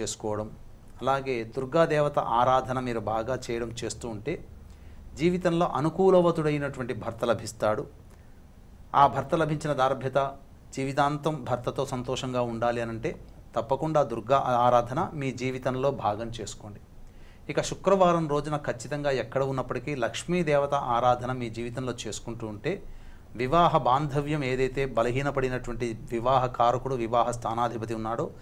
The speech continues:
ఆ వివాహ కారకుడైనటువంటి శుక్రుడికి బలం చేకూరుతుంది. చక్కగా మీరు ధరించేటువంటి ముక్కెరలో కావచ్చు, ఇంకా లౌలాకుల్లో కావచ్చు,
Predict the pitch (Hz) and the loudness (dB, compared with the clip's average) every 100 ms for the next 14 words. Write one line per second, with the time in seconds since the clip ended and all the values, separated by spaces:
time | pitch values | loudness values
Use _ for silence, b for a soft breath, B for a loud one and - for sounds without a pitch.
0 | B B B 131 127 135 175 160 151 143 | B B B 4 4 4 4 4 4 2
1 | 143 139 139 123 123 - - - 170 143 | 2 -4 -6 -6 -10 -10 -6 -2 0 0
2 | 107 117 120 117 107 110 104 104 110 143 | -2 -2 -4 -6 -6 -6 -8 -6 -8 -8
3 | - - B B B - 143 165 165 131 | -12 -20 B B B -4 -2 2 2 2
4 | 110 127 143 143 120 131 156 160 151 135 | 0 -2 -2 0 -2 -2 -2 -2 -2 -4
5 | 120 110 - 131 135 135 123 127 127 - | -6 -6 -2 0 0 2 0 0 -6 -10
6 | 120 - b b b b 135 135 135 117 | -12 -14 b b b b -4 2 4 4
7 | 127 135 - 135 135 127 123 127 - - | 4 2 2 0 0 0 -2 -2 -8 -12